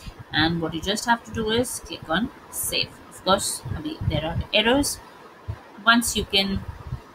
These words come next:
create an entire rubric, you can save this and then you can grade your students accordingly.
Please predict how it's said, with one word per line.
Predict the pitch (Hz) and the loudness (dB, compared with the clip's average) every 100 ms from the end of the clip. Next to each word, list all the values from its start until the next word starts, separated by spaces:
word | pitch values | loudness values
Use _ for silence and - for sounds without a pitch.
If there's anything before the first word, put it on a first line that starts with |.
| - - - - | -18 -16 -14 -4
create | 190 185 190 | 4 4 4
an | 185 | 4
entire | 170 160 170 175 202 | 4 6 8 6 6
rubric, | 196 185 226 - - | 2 0 -2 -2 -6
you | 160 | -6
can | - 165 | -4 -2
save | - 208 214 | 0 4 4
this | - - - | 4 0 0
and | 185 180 | 0 2
then | 185 226 247 | 4 4 4
you | 185 | 0
can | - 175 185 - - - 170 | -2 -2 -2 -4 -8 -10 -6
grade | 175 180 180 - | 2 2 2 0
your | 165 | -2
students | - - 147 151 220 - - | -2 -10 -12 -8 -8 -8 -12
accordingly. | - 131 - - - | -8 -6 -4 -4 -6